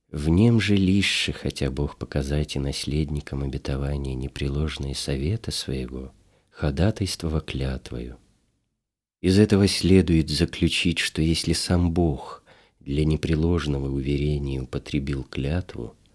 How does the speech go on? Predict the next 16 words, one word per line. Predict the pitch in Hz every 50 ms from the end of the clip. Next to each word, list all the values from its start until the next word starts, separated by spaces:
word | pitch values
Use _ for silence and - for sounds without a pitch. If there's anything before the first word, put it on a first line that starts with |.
| _ _ _ _ _
то | - 71
тем | - - - 73 71
более | 67 67 73 82 101 107 104 104 101 101
позволено | - 101 95 85 82 85 90 92 90 82 82 80 80 78 78
и | 76
нужно | 76 76 76 73 69 - - 71
нам | 67 65 67 67 67 65 62
в | 65 65 -
важных | 73 71 69 67 - - 78 65 - - -
и | 71
необходимых | 69 67 69 71 - - 73 67 71 69 65 64 - -
случаях | - - - 69 78 - - - - 78 - -
по | - 69 73
требованию | - - 78 73 73 73 71 69 71 69 67 67
законной | 65 71 69 - - 78 69 67 67 65 64
власти | 65 64 65 71 87 92 - - - - 65 -